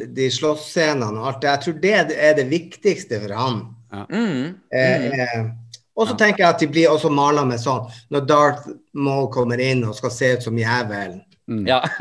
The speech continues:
Speaker 1: Altså, det er liksom så overtydelig.
Speaker 3: Å, jeg er så enig. Å,
Speaker 2: Ja, ja.
Speaker 3: vet du hva? Det er mange som ikke snakker om det, for alle sammen elsker Darth Maul, men første gang jeg så han, tenkte jeg akkurat samme som Per.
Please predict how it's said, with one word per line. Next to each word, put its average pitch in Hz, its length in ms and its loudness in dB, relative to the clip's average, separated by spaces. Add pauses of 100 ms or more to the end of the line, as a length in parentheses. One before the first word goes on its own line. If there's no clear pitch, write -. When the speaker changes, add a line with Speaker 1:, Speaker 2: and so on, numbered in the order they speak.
(440)
Speaker 1:
Altså, 147 200 0
det 165 120 8
er 165 120 6
liksom 143 160 -2
så 147 120 2 (100)
overtydelig. 160 1120 2 (180)
Speaker 3:
Å, 202 60 8 (240)
jeg 208 40 8
er 208 80 4
så 233 140 0
enig. 214 220 4 (100)
Å, 226 240 6
Speaker 2:
Ja, 208 240 -2
ja. 196 220 -2
Speaker 3:
vet 180 100 -2
du 190 60 0
hva? 254 120 0
Det 202 60 2
er 208 80 2
mange 226 240 2
som 185 160 -6
ikke - 160 -4
snakker 220 320 -4
om 170 80 -2
det, 208 80 0
for 185 160 0
alle 180 160 2
sammen 180 240 -2
elsker 160 320 -2
Darth 156 320 0
Maul, 190 240 -2
men 160 180 -4
første - 280 -6
gang 151 100 -2
jeg 160 80 0
så 151 160 0
han, 190 60 -6
tenkte 151 260 -4
jeg - 80 -12
akkurat 135 320 -4
samme 135 140 -6
som 139 100 -6
Per. 180 160 2